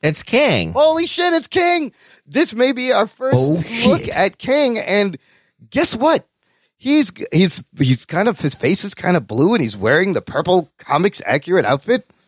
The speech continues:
Speaker 2: Um, I don't know if this was supposed to get out yet, <laughs> because they just finished wrapping the movie, but, uh, it's kinda cool to see that they're gonna stick to, uh, a Comics Accurate Kang look.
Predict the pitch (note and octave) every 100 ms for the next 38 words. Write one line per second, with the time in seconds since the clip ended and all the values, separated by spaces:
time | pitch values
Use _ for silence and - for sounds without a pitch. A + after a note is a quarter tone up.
0 | _ _ _ _ _ _ _ _ - C3+
1 | C3+ - F#3+ C4+ C#4 A#3+ A#3+ - A#3+ G#3+
2 | D#3 C4 - E3 D3 B2 D#3+ G#3+ E3+ _
3 | _ _ E3 D#3 A#3 - - - _ C3
4 | E3+ C#3 F3 D#3+ E3 E3 G#3+ G#3+ - G#3+
5 | A3 - D3+ G3+ G#3 G#3 D3+ D3+ G3 G3+
6 | C#4 - - - _ _ _ - G3 A3
7 | D#3+ - _ _ _ _ _ _ _ -
8 | C#3 C3 - C3+ - F#3 G#3 G#3 G#3 D#3+
9 | F#3 E3 B2+ D3+ D#3 D#3 - F3 - D3+
10 | - G2+ A#2 - - B2+ D3 C#3+ - C3
11 | - D3+ C3 - B2+ F3 F3 G2+ E2+ -
12 | -